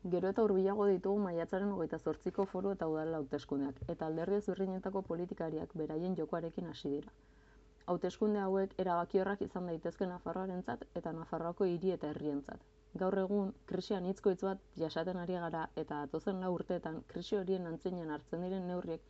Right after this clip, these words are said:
markatu dezaketen nolakoa izanen den espero dugun etorkizuna. Momentua da biodibertsitatearen babesari eta aldaketa klimatikoaren aurkako borrokari behar duten garrantzia emateko.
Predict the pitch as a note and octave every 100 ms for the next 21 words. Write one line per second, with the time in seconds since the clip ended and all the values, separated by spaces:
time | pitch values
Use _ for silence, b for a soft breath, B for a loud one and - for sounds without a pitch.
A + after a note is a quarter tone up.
0 | B B B E3+ - E3+ G3 F3 - E3+
1 | F3+ F3 F3 D#3+ D#3 F3+ E3+ E3 E3 E3+
2 | E3+ - D#3 E3 D#3+ E3+ E3 D3+ D3 B2+
3 | - - - B B B B B B -
4 | F3 F3 G3 G#3+ G3+ G3+ G3+ F3 E3+ F#3
5 | F3+ - G3 F3+ F#3 F3+ F#3 E3 E3+ F3+
6 | D#3+ D#3+ - D#3+ D3+ D#3 F#3+ G#3 G3+ E3+
7 | E3+ F#3+ G3 F#3+ F#3+ E3+ E3+ F#3+ G3 F3+
8 | F3+ F3 E3+ D#3 - E3 E3 F3+ F#3 G3
9 | F#3 D#3+ D#3+ E3 F3+ D#3 - - -